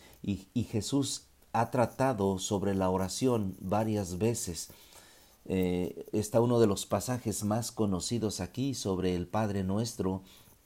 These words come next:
y habla acerca de, de orar.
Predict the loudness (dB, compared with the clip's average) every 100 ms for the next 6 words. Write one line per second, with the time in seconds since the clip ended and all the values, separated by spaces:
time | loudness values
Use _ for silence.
0 | -20 -20 -20 -20 _ _ _ -20 -20 -20
1 | _ 0 4 4 4 2 2 0 -2 -2
2 | 0 0 0 -2 -4 -6 -2 -2 -2 -4
3 | -4